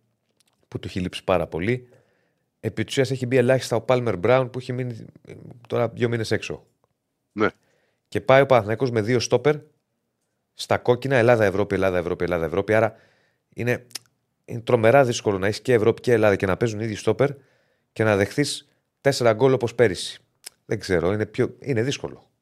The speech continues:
Speaker 1: Όπως και να το
Speaker 2: Εντάξει,
Speaker 1: κάνουμε.
Speaker 2: μωρέ, ήταν και πολύ μικρός ο αριθμός με τα γκολ που είχε δεχτεί πέρυσι ο Παναθηναϊκός.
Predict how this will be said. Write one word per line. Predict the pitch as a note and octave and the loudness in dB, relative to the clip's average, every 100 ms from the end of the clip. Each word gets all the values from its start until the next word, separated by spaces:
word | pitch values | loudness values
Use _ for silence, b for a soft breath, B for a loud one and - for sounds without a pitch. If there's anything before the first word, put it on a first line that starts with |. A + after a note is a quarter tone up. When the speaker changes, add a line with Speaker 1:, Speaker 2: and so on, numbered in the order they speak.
| _ _ | _ _
Speaker 1:
Όπως | - G#2 G2 | -4 -2 -4
και | G2 | -6
να | |
το | E2 | -2
Speaker 2:
Εντάξει, | F2 - | 0 0
Speaker 1:
κάνουμε. | - G2+ G#2 | -2 -2 -2
Speaker 2:
μωρέ, | A2+ - | -2 -2
ήταν | B2+ B2+ C3 | -2 2 2
και | B2 | 6
πολύ | B2+ C#3 | 4 4
μικρός | C3 B2+ C3+ | 2 2 4
ο | |
αριθμός | A2+ - C#3 | 4 4 0
με | A#2 | 2
τα | G2 | 0
γκολ | F2+ F2 | 0 -2
που | |
είχε | F#2 F#2+ | -2 -2
δεχτεί | F2+ E2+ | -2 -2
πέρυσι | F2+ - | -8 -8
ο | - | -12
Παναθηναϊκός. | E2 - - _ D2 | -12 -12 -18 _ -20